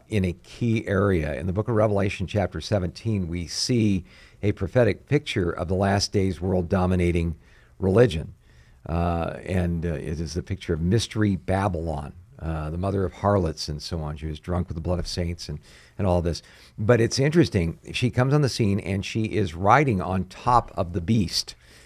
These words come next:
In other words, she is dominating the Antichrist when the Antichrist first comes on the scene. The Antichrist has to play ball with this world religion. But there's going to come a time, we are told in Revelation chapter seventeen,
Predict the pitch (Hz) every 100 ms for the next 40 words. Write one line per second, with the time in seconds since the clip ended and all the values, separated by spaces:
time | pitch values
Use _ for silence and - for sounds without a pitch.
0 | - 101 104 98 101 92 85 - - 139
1 | 117 87 85 113 120 135 98 87 82 82
2 | 87 80 _ _ - 95 101 95 123 101
3 | - - 78 71 - - - - _ 87
4 | 98 95 92 90 - 95 - - 101 82
5 | - 85 80 80 - _ - _ - 73
6 | 80 71 - - 135 87 73 - _ _
7 | - 98 107 92 101 90 101 92 - -
8 | - 95 73 101 113 104 80 85 76 _
9 | _ - 110 98 110 101 - - 98 95
10 | 92 - - 76 92 92 104 120 120 90
11 | 80 - - - 104 104 101 85 113 143
12 | - - 120 95 - - 208 202 85 80
13 | 95 - 85 87 82 - 82 87 101 90
14 | 92 92 90 90 82 92 82 78 - 95
15 | 82 - 85 78 85